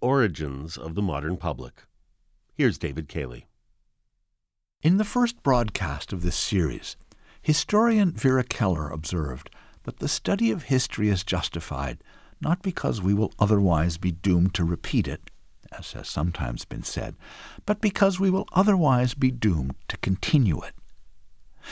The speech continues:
Speaker 2: She went on to say that what she thinks we are continuing today is the world that was first imagined in the sixteenth and seventeenth centuries,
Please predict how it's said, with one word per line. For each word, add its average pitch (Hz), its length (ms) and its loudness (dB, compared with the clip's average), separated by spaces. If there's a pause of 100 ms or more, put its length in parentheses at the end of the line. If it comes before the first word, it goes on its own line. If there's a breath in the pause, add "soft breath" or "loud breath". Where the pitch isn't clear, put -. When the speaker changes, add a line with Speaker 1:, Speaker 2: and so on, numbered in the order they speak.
(180 loud breath)
Speaker 2:
She - 160 0
went 254 160 4
on 190 200 6
to 156 100 2
say 139 480 2 (160)
that - 160 -2
what - 240 -4
she - 180 2
thinks - 460 0
we 120 100 2
are 104 120 4
continuing 110 720 2
today 80 540 0 (300 soft breath)
is 120 160 -2
the 151 80 0
world 156 380 2
that 156 160 -4
was 156 160 -2
first - 360 2
imagined 87 600 2
in 85 140 0
the 110 40 0
sixteenth - 680 -6
and 90 120 0
seventeenth - 560 -4
centuries, - 720 -2